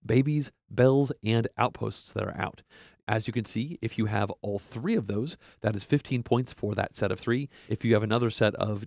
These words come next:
two different ones, that's nine points, and a single one of these is worth four points. So it does make sense to pay attention and stay varied as you take these, because the more varied you are,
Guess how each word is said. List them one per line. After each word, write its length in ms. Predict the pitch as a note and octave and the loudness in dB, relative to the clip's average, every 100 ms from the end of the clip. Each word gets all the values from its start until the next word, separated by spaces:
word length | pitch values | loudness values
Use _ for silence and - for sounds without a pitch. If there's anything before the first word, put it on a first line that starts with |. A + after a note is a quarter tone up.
| - | -4
two 160 | - A3 | 0 2
different 300 | A#2+ C3 A2 | 2 0 0
ones, 240 | A#2+ B2 | -2 0
that's 260 | G2+ - A2+ | -2 -2 -2
nine 220 | A#2+ A#2+ | 0 2
points, 320 | A#2+ A#2+ - - _ - | 0 0 -6 -16 _ -2
and 240 | A2+ A2 - | 0 2 -2
a 80 | |
single 320 | G#2 F#3+ F3+ C3+ | -4 0 2 2
one 160 | B2 | 2
of 80 | G#2+ | 2
these 220 | A2 A2+ | 0 -2
is 220 | - G#2+ | -4 -8
worth 160 | G2+ G2 | -6 -6
four 200 | - G2 | -6 -6
points. 360 | - - - - - - | -6 -12 -14 -18 -20 -20
So 220 | - G#2+ | -2 0
it 100 | G2 | 2
does 200 | D3+ D#3+ | 0 0
make 160 | D3 - | 0 0
sense 180 | B2 - | -2 -2
to 80 | |
pay 140 | - A#2 | -4 -2
attention 420 | B2+ B2+ A2 A2 - _ | 0 -2 -2 -4 -12 _
and 120 | G#2+ | -8
stay 220 | G#2 G#2+ G#2+ | -4 -2 0
varied 380 | A2+ C3+ C#3 | 2 2 2
as 260 | - G#2+ G2+ | 0 -2 -4
you 60 | G2+ | -2
take 260 | A3+ A3+ | -2 -2
these, 240 | - G#2+ - - - | -4 -6 -8 -20 -8
because 340 | A#2+ B2 A#2 - | 0 2 0 -4
the 120 | G#2+ | -4
more 220 | G#2 A#2 | 0 0
varied 340 | G#2+ G#2 G2 F#2+ | 2 0 -2 0
you 140 | A#2+ | 4
are, 180 | D3 | 4